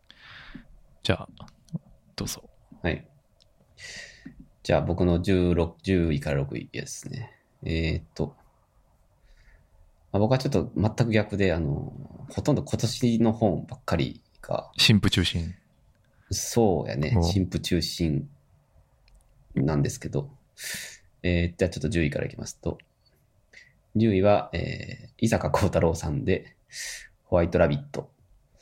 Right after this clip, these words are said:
Speaker 1: おう。
Speaker 2: で、九位が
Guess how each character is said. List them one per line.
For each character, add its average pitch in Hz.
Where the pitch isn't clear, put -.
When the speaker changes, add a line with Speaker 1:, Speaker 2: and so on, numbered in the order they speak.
Speaker 1:
お 82
う。 -
Speaker 2:
で、 90
九 98
位 87
が 98